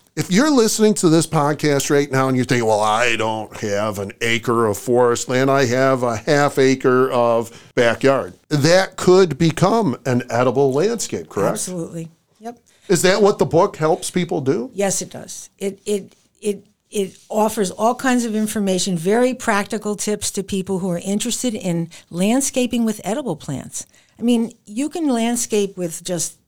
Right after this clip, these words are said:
Speaker 2: decorative plants.
Speaker 1: With stuff.
Speaker 2: But why don't you put in something you can eat that looks just as nice?
Speaker 1: I'm all for that. If I can walk around the yard and nibble, <laughs> I'm good. I don't have to go back to the fri-, refrigerator. <laughs>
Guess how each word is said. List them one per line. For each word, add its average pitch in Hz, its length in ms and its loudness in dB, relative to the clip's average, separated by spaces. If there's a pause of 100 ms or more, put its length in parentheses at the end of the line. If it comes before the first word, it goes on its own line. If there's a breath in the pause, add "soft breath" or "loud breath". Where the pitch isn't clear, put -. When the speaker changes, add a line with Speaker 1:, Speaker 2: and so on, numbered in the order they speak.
Speaker 2:
decorative 170 540 -10
plants. 127 240 -8
Speaker 1:
With 175 100 -6
stuff. - 720 -2 (100)
Speaker 2:
But 214 180 -6
why 214 240 -2
don't 311 220 -4
you 254 140 -4
put 262 220 -2
in 254 140 0
something 247 420 -2
you 240 120 2
can 240 180 -6
eat 247 300 -10
that 190 180 -6
looks 262 280 -2
just 285 260 -2
as 311 140 -4
nice? 247 520 -2
Speaker 1:
I'm 311 240 2
all 262 260 6
for 269 400 6
that. 196 240 6
If 143 120 2
I 240 160 6
can 196 160 4
walk 202 300 6
around 190 220 4
the 160 80 6
yard 185 340 6
and 120 200 6
nibble, 170 480 4
<laughs> - 240 0
I'm 202 220 4
good. 156 560 4 (160 loud breath)
I 156 80 4
don't 175 160 6
have 180 120 4
to 165 80 2
go 151 120 4
back 180 240 4
to 160 120 -6
the 156 120 -2
fri-, 226 400 2
refrigerator. 175 880 2
<laughs> - 40 -20